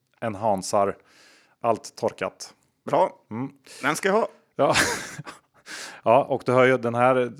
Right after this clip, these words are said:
Speaker 1: produktportföljen är ju fantastisk. Det borde spruta in pengar i bolaget,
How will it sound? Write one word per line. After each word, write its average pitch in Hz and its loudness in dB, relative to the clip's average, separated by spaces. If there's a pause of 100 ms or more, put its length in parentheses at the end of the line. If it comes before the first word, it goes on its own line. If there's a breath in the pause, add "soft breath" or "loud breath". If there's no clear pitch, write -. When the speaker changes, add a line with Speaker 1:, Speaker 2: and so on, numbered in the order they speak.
Speaker 1:
produktportföljen 117 -2
är 113 2
ju 117 2
fantastisk. 120 -2
Det 113 -6
borde 117 -2
spruta 139 0
in 135 -2
pengar 104 2
i - 0
bolaget, 92 -2